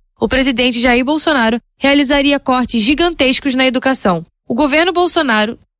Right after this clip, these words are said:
na última semana, não, o governo,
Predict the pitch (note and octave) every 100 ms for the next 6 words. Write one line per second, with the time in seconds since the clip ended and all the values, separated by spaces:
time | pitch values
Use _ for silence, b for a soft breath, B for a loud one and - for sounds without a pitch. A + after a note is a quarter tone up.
0 | _ A#3 C4 C#4 D#4+ F4+ F4 - D4 B3
1 | A3 G3+ - _ G#3+ F#3 - _ _ _
2 | _ - C#4+ F4 B3+ A#3 A#3